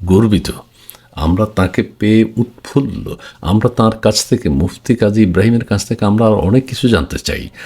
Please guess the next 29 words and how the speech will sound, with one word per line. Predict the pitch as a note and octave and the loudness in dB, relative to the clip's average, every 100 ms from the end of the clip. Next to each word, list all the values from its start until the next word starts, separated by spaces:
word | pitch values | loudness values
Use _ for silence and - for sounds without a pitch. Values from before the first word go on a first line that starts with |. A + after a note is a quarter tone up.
| - _ - | -20 _ 0
তিনি | A#2+ B2 | 0 2
করোনার | - A2+ A#2 B2+ | 0 2 2 2
সাথে | - B2+ B2+ | -2 -2 -4
কীভাবে | - A#2 A2 - | -2 -2 -4 -4
ফাইট | - G#2+ - | -2 -2 -4
করতে | A2+ - G2+ | -10 -6 -2
হবে | A2 | -2
সেই | G#2+ A#2 B2 | 0 0 0
কথাটি | A#2+ B2+ B2+ | 0 2 2
আমাদেরকে | A2+ A#2 B2 C3 | 2 0 0 0
বলেছেন, | A#2 F3 F3+ D#2 C2+ | 2 2 2 -2 -2
বিশ্ববাসী | - D3+ C3+ - | -2 -2 -2 0
উপকৃত | B2+ C3 B2 C#3 C#3 | 0 0 -4 0 2
হয়েছে। | C3 B2+ - - _ - - - - - | 4 2 -4 -14 _ -20 -20 -20 -20 0
তিনি | B2 B2+ | 2 4
ডক্টর | A#2+ A2+ B2+ A2+ | 2 0 0 2
ইউনূস | B2 C#3+ | 2 2
সম্পর্কে | - C3+ C#3 - | 0 0 0 0
বলেছেন, | A#2 F3 F3+ G2 | 2 2 2 2
এটা | - B2+ | 2 0
আমরা | C3 | 0
জানতাম | B2 G#2+ D3 E3 F#2 D#2 | 0 2 2 0 -2 -4
না। | C2 - - - - _ - | -10 -12 -18 -20 -20 _ 0
তিনি | C3+ C#3+ | 2 4
আরও | A#2 C#3 | 4 2
একটা | - - C3 | 2 0 2
মহাদেশ | D2+ F#2+ D#3 F3+ - | 2 2 0 0 0
আবিষ্কার | A2+ F2 - D#2+ | -2 -2 -2 -4
করেছেন, | - C#2 C2+ - B1 - | -2 -6 -4 -8 -8 -12